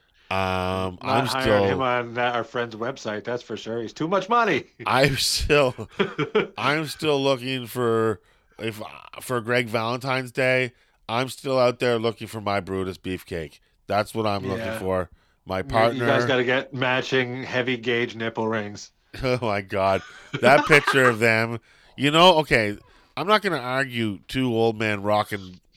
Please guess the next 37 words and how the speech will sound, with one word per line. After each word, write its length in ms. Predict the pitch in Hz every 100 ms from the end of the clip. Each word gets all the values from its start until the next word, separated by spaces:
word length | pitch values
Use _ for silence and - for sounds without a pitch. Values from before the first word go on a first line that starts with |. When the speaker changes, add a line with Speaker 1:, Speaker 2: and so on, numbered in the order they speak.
| -
Speaker 1:
wicked 400 | 117 123 110 101
lazy 400 | 104 107 107 107
boy 240 | 92 92
chairs, 540 | 90 95 80 69 - - _ _ _ _
but 400 | 98 113 139 101
Speaker 2:
No, 280 | 104 104 120 -
they 140 | 120 143
look 160 | 135
comfortable. 400 | 135 110 92 95 -
Speaker 1:
I'm 160 | 127
not 220 | 147 170 175
gonna 160 | 175
wear 180 | 147 143
my 160 | 123 120
nipple 340 | 120 120 113
rings 320 | 107 101 92 -
to, 320 | 117 104 85
I'm, 220 | 92 113
and 180 | 113 117
I'm 80 | 110
probably 380 | 127 135 135 131
gonna 160 | 123
wear 240 | 113 113 98
a 40 |
shirt. 400 | - - 90 73 _ _ _ _ _ _ _ _ -
Speaker 2:
What? 140 | 226 330
Speaker 1:
'Cause 160 | 320 311 _ -
to 100 | 147
me, 380 | 185 208 170 147
it 100 | 120
says, 500 | 143 131 123 113 92
Speaker 2:
No. 180 | 87 85 _ _ - -
Speaker 1:
it 160 | 127 131
says, 500 | 135 127 123 117 -
um, 640 | 117 113 107 107 101 87 _ _ 107
these 260 | 131 143
guys 600 | 131 135 131 127 120 104